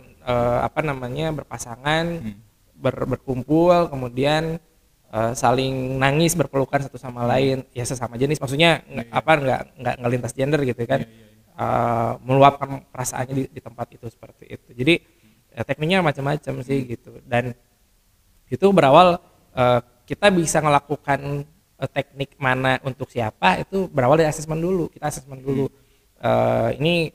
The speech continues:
Speaker 1: berapa orang, kemudian banyaknya orang tua kah, atau,
Speaker 2: Hmm.
Speaker 1: eh, produktif kah, atau usia anak-anak kah, dan itu treatmentnya pasti beda.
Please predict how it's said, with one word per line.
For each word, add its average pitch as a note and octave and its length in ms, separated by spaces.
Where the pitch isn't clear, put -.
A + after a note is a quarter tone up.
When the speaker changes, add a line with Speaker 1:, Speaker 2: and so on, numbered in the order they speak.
Speaker 1:
berapa A#2+ 320
orang, C#3 480
kemudian A#2+ 640
banyaknya B2 720
orang A2+ 320
tua D#3 320
kah, C#3+ 400
atau, A#2 240
Speaker 2:
Hmm. - 80
Speaker 1:
eh, - 220
produktif C#3+ 640
kah, C#3+ 320
atau C3 400
usia B2 720
anak-anak B2+ 520
kah, C#3+ 300
dan B2+ 120
itu A#2+ 160
treatmentnya D#3 320
pasti D3+ 160
beda. B2 400